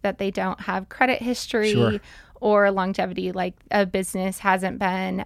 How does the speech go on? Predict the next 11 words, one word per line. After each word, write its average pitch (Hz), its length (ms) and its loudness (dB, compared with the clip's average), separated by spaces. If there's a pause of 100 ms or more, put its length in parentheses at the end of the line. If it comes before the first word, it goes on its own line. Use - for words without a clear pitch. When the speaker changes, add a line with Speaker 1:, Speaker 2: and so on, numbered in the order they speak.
Speaker 1:
around 196 600 2
long 208 220 2
enough 247 420 2
to - 120 -6
consider 202 600 2
it, 185 340 0
like, 180 240 -4 (380)
having 202 340 4
enough 190 340 2
data 185 540 2
to - 60 -4